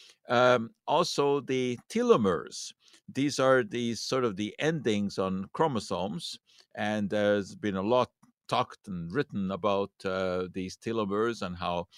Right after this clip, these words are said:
shortening them can have, uh, uh, an effect on longevity. And it turned out that, uh, there were some changes in the telomeres on, uh, Scott's, uh, chromosomes and not on, on Mark's, but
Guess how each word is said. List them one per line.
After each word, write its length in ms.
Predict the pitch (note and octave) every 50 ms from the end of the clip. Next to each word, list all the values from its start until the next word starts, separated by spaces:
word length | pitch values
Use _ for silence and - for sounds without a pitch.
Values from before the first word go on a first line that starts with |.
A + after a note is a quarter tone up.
| - - -
shortening 840 | - - - - C3 C#3 C3 - A2 G#2+ G#2+ G#2 G#2+ G#2 G2+ G2 - - - F#2 -
them 320 | G2 G2+ G#2 G#2+ A2 A2 - _
can 240 | - F#2 F2 F2 F#2+
have, 440 | G2 G2 G2 G2 G2 F#2+ E2 - -
uh, 320 | G2 F2+ F2+ F2 F2 E2+ - _ _ _ _ -
uh, 400 | F2+ F#2 F2 F2 F2 F2 F2 - -
an 120 | F#2 F2+
effect 340 | F2 - - G2+ F#2+ _ -
on 140 | F2 F2 F2
longevity. 640 | F2 F2 F2+ - G2 F#2+ F2+ F#2+ F2+ A2 C3 D#3+ - _ - - - - - - - - _ -
And 120 | A#2+ A2+
it 140 | A2+ A2 -
turned 260 | - B2+ B2 A#2 B2+
out 440 | E3 F#3+ F3+ C#3+ D3+ E3+ - - - _
that, 220 | - A#2+ B2 B2 - - -
uh, 260 | B2+ B2+ B2+ B2+ B2+
there 180 | G#2 C3 C3 C#3+
were 160 | D#3 F#3+ F#3
some 220 | - - D#3+ D#3 D3
changes 760 | - - E3+ A3+ B3 A#3 - - D#2 - - - - - - _
in 160 | - A#2 A2+ G2
the 120 | G2 G2
telomeres 840 | - - C3 A#2+ A2 G2+ F#2+ F#2 F#2 F#2+ G2+ A#2+ C#3 - - - - -
on, 420 | G#2 G2 G2 F#2+ F#2 F#2 F#2+ F#2 G2+ - _ _ - - _ _
uh, 240 | - - - - -
Scott's, 600 | - - - - A2+ G#2+ G#2+ - - - - -
uh, 240 | G2 F2+ F2+ F2+ F2+ -
chromosomes 720 | - G2+ F#2 E2+ F2+ F#2 - - F#2 F#2+ A2+ B2 A#2 - -
and 180 | F#2+ F2 F2
not 200 | F2 F#2 F#2 F2
on, 220 | F2+ F2 F2 F2 -
on 240 | - F2+ F#2 F#2 F#2
Mark's, 520 | F2 E2+ E2 F2 F2+ - - - - - - _ _ _ _ - _ - - - _ _ _ _
but 260 | - - C3 C3+ -